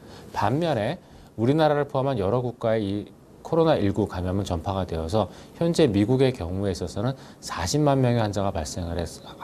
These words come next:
발생을 하였고, 그중에 만 삼천 명 정도가 사망을 함으로써, 어, 많은 사람들이 이런 코로나 일구에 희생이 되었습니다. 또한 유럽의 이탈리아나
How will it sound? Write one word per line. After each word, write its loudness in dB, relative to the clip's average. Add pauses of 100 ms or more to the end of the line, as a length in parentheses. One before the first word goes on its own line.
(120)
발생을 0
하였고, 2
그중에 0 (280)
만 0
삼천 -2
명 0
정도가 0
사망을 -4
함으로써, 0 (320)
어, -6
많은 0
사람들이 0
이런 -2
코로나 -2
일구에 -2
희생이 -4
되었습니다. -8 (460)
또한 4 (300)
유럽의 4
이탈리아나 -2